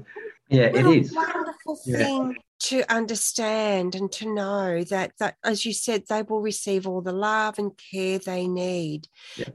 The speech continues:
Speaker 2: You know, it, that's the nature of unconditional love, isn't it? It's the
Speaker 1: It
Speaker 2: nature
Speaker 1: is.
Speaker 2: of what love truly is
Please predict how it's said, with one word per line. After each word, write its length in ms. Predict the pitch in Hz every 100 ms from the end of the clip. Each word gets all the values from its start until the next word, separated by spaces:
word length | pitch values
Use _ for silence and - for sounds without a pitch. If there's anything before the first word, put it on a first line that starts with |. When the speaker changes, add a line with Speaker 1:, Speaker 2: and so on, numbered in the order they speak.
| -
Speaker 2:
You 80 | - 233
know, 200 | 220 214
it, 200 | - - -
that's 280 | 294 349 -
the 120 | 320
nature 480 | 269 226 220 - 233
of 120 | 202
unconditional 880 | 196 196 214 214 196 185 202 185 170
love, 380 | 185 196 165
isn't 260 | 190 190 180
it? 140 | 135 - - -
It's 240 | 240 233 -
the 120 | 233
Speaker 1:
It 40 |
Speaker 2:
nature 500 | 226 220 226 131 139 208
Speaker 1:
is. 40 |
Speaker 2:
of 240 | - - 196
what 220 | - 196 202
love 320 | 202 196 -
truly 680 | - - 254 262 262 233 -
is 420 | 208 214 190 175